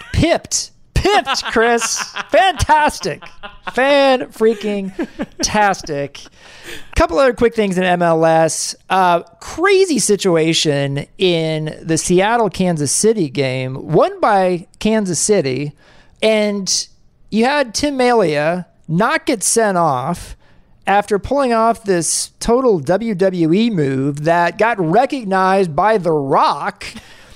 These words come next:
<laughs> on Twitter, of all things. And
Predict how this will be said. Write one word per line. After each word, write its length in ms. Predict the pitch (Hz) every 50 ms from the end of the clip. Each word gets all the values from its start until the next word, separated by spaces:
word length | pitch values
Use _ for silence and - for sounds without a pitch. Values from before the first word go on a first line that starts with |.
| - -
<laughs> 80 | - - - - - - _ _ _ _ _ - - - _ -
on 240 | - 208 - 302 285
Twitter, 500 | - - - 240 277 330 285 202 175 175
of 100 | 160 151
all 220 | 160 147 139 139
things. 760 | 127 - 165 147 143 135 135 143 160 180 190 185 - - - - - - - - - -
And 800 | - 208 220 233 226 226 226 220 214 214 214 202 185 - - -